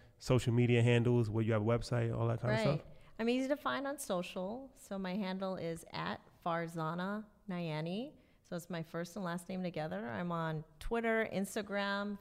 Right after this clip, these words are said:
Speaker 2: Facebook. Uh, I'm on LinkedIn as well. I have a website. My website is w w w dot farzana nayani dot com.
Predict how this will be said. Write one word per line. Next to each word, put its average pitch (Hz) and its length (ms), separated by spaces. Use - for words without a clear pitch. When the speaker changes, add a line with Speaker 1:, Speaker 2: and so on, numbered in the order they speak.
Speaker 2:
Facebook. 160 540
Uh, 175 340
I'm 190 140
on 175 180
LinkedIn 247 720
as 185 160
well. 220 460
I 190 60
have 180 100
a 175 80
website. 190 580
My 196 140
website 190 460
is 175 160
w 180 260
w 185 260
w 180 280
dot 170 280
farzana 165 400
nayani 170 380
dot 165 180
com. 247 460